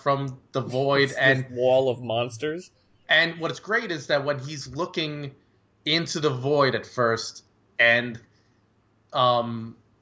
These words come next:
Speaker 1: she, you know, the, um, what's her name? I can't remember.
Speaker 2: Stiles.
Speaker 1: Julie Carmen. Yeah, Stiles. Yeah,
Speaker 2: Mm-hmm.
Speaker 1: Julie Carmen's character is speaking about reading the text from the book,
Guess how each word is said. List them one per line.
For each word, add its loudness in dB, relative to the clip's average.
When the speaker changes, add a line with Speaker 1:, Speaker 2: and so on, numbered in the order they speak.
Speaker 1:
she, -6
you -6
know, 4
the, 0
um, 0
what's -4
her -4
name? -2
I -6
can't -2
remember. 0
Speaker 2:
Stiles. 2
Speaker 1:
Julie 4
Carmen. 2
Yeah, 2
Stiles. 0
Yeah, -4
Speaker 2:
Mm-hmm. -4
Speaker 1:
Julie -4
Carmen's 0
character -2
is -12
speaking -8
about 2
reading 2
the 0
text -2
from 2
the -4
book, -6